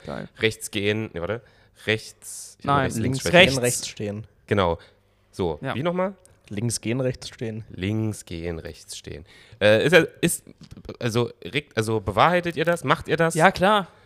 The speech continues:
Speaker 1: Ja.
Speaker 3: Ja, safe.
Speaker 2: Ich will das immer nicht machen. Also ich, ich denk mir, es ist irgendwie spießig,
Speaker 1: Du
Speaker 2: das zu machen. Ich mach das
Speaker 1: Punk.
Speaker 2: aber trotzdem.
Speaker 1: <laughs> So ein Punk
Speaker 2: Nein, ich mach
Speaker 1: einfach.
Speaker 2: das aber trotzdem, aber ich dachte, wollte einfach mal nur euch fragen. Es ist einfach nur so eine kleine Stimmungsabfrage,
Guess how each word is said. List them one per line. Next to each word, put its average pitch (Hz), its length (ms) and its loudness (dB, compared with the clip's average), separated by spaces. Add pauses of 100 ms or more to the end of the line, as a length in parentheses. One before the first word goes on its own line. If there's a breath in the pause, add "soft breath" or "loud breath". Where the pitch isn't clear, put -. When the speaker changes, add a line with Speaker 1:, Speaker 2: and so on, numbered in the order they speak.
(120)
Speaker 1:
Ja. 165 180 -2
Speaker 3:
Ja, 120 120 -4
safe. 110 240 0
Speaker 2:
Ich 107 120 -2
will 170 120 6
das 180 120 4
immer 131 140 4
nicht 104 160 0
machen. 101 380 0
Also 110 160 2
ich, 123 120 -2 (120)
ich - 120 -10
denk 143 200 2
mir, 143 180 2
es 110 100 -8
ist 127 120 -6
irgendwie 123 200 0
spießig, 165 380 0
Speaker 1:
Du 123 60 4
Speaker 2:
das - 100 0
zu 113 80 2
machen. 104 240 0
Ich 110 100 -4
mach 151 100 8
das - 100 4
Speaker 1:
Punk. 160 100 6
Speaker 2:
aber 160 140 4
trotzdem. 123 580 4
Speaker 1:
<laughs> - 0 -
So - 240 8
ein 302 140 -8
Punk 208 260 6
Speaker 2:
Nein, 147 160 8
ich 180 80 6
mach 180 80 6
Speaker 1:
einfach. 220 80 6
Speaker 2:
das 175 100 2
aber 156 120 6
trotzdem, 131 580 2
aber 127 160 4
ich 123 100 -2
dachte, 127 260 -4
wollte 127 200 2
einfach 123 140 0
mal 120 100 0
nur 113 140 2
euch 98 160 0
fragen. 90 240 0
Es 101 40 -4
ist 123 40 2
einfach 139 160 4
nur 131 80 0
so 123 80 0
eine 117 60 -2
kleine 117 280 0
Stimmungsabfrage, 98 960 -4